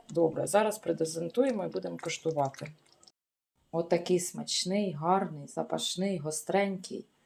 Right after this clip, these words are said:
у нас сьогодні вийшов бограч. Дякую за увагу, приємного перегляду, всім смачного і тихих, мирних днів.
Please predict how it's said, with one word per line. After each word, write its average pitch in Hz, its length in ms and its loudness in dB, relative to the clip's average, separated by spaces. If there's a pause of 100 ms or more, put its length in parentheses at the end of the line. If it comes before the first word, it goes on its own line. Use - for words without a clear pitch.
(180)
у 156 80 -6
нас 185 360 -2
сьогодні 160 400 -2
вийшов 156 480 -2
бограч. - 680 -6 (160)
Дякую 165 460 2
за 147 160 2
увагу, 190 560 4 (300)
приємного 180 680 4
перегляду, 220 680 4 (280)
всім 202 320 0
смачного 233 840 2 (240)
і 175 140 2
тихих, 214 580 -2
мирних 185 540 -2 (260)
днів. 151 500 -2